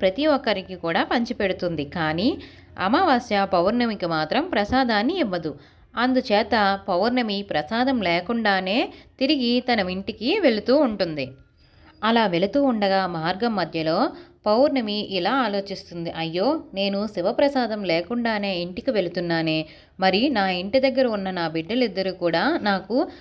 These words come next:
ప్రసాదం ఇవ్వలేదమ్మా" అని అడుగుతూ ఉంటారు. "నేను ఏమని వారికి సమాధానం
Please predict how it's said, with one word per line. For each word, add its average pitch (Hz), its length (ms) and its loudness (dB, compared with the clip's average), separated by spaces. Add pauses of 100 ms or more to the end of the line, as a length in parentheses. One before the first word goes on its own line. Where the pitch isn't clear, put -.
(200)
ప్రసాదం 277 480 2
ఇవ్వలేదమ్మా" 202 640 0
అని 180 320 -2
అడుగుతూ 175 440 0
ఉంటారు. 170 640 0 (400)
"నేను 247 200 2
ఏమని 233 400 2
వారికి 233 320 0
సమాధానం 196 600 -2